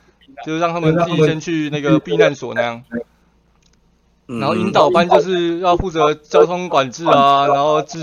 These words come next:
Speaker 1: 序维护啊，那些有的没的，然后会去看一下警戒区里面还有没有人，然后叫他们出来这样。然后收容官就是收容所，就是负责他收容在里面，就是在收容的时候一些简单的事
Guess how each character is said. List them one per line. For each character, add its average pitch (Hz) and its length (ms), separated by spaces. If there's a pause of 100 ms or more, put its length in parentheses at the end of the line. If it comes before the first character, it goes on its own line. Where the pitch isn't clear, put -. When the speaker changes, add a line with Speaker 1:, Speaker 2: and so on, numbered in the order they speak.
Speaker 1:
序 160 100
维 139 180
护 151 220
啊， 131 320 (680)
那 139 100
些 139 240
有 123 120
的 120 100
没 120 140
的， 120 200
然 139 140
后 160 120
会 185 160 (380)
去 196 180
看 185 220
一 165 60
下 180 140
警 175 220
戒 185 200
区 180 180
里 143 120
面 160 140
还 156 60
有 147 100
没 147 80
有 147 120
人， 127 200
然 135 100
后 151 60
叫 151 120
他 147 60
们 143 140
出 131 220
来 123 180
这 117 100
样。 120 120 (840)
然 131 120
后 139 180
收 190 300
容 - 140
官 180 220
就 180 120
是 165 380
收 180 180
容 165 160
所， 147 320 (240)
就 151 140
是 160 100
负 185 160
责 139 180
他 147 200
收 147 280
容 135 140
在 160 140
里 131 100
面， 151 400 (1120)
就 147 120
是 143 220
在 147 180
收 143 220
容 139 140
的 127 100
时 131 80
候 139 100
一 143 60
些 131 460 (100)
简 113 180
单 131 140
的 131 80
事 127 160